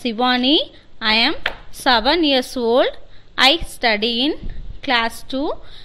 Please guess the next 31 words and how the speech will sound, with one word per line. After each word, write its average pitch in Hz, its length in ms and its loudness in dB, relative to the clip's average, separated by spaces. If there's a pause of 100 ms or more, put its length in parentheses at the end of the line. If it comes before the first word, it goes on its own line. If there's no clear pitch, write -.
(260)
The 247 80 4 (100)
name 330 240 0
of 440 60 -12 (140)
my 262 60 -2 (120)
school 233 280 -4 (100)
is 494 120 -4 (380)
Shri 277 140 -2 (100)
Parashakti 269 560 -4
Vidyalaya, 254 640 0 (500)
C 269 240 -4
B 240 40 -8 (240)
S - 40 -18 (240)
E. - 20 -2 (540)
My 269 100 -2 (120)
father 311 320 0 (160)
name 247 180 -8 (120)
is - 100 -12 (540)
R 262 60 -6 (120)
Surya. 220 500 -6 (580)
My 277 300 0
mother 262 400 -2
name 233 300 -6
is 392 280 -8 (140)
S 226 240 -6
Divya. 220 640 -4 (640)
My 294 160 -2
class 302 440 -4
teacher's 381 380 -6
name 254 280 -4
is 381 280 -6 (240)
Subha. 220 600 -6